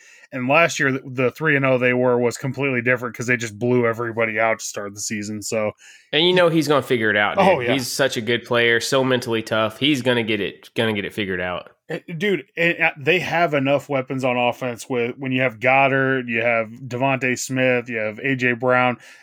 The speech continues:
Speaker 1: DeAndre Swift until he gets hurt, and that offensive line, like, they're gonna figure it out eventually. And when they do, it's gonna, you gotta remember too, they lost both coordinators. So anything the first couple weeks of the season with them,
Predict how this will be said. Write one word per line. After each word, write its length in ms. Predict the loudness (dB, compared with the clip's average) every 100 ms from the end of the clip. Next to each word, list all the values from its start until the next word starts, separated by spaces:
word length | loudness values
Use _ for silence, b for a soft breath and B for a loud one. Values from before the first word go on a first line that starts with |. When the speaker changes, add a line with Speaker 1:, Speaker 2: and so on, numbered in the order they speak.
| _
Speaker 1:
DeAndre 500 | -2 2 4 2 0
Swift 360 | 0 -2 -2 -2
until 260 | -4 -2 0
he 100 | 0
gets 200 | -2 0
hurt, 340 | 0 0 0
and 140 | -2
that 160 | 0 2
offensive 540 | 2 2 0 -4 -4 -2
line, 420 | 0 2 2 0
like, 260 | -2 -4 b b b b _ _
they're 260 | -4 0 2
gonna 220 | 2 0
figure 400 | 0 0 0 -2
it 60 | -2
out 200 | -2 -2
eventually. 580 | -6 -6 -6 -6 -4 -4
And 140 | -4
when 140 | -4
they 140 | -4 -2
do, 280 | -2 -2 -2
it's 180 | -4
gonna, 200 | -8 -10
you 80 | -10 b b b -2
gotta 160 | 2
remember 360 | 2 2 0 -2
too, 180 | -2 -2
they 100 | 2
lost 300 | 2 2 0
both 240 | -4 -2
coordinators. 560 | 0 2 2 0 0 -2
So 240 | -2 0
anything 720 | 0 -2 0 2 2 2 -2
the 120 | -2 -2
first 300 | -2 -2 0
couple 220 | 0 2
weeks 220 | 0 -2
of 60 | -8
the 80 |
season 360 | -8 -6 -6 -6
with 140 | -6
them, 400 | -2 -2 -2 -8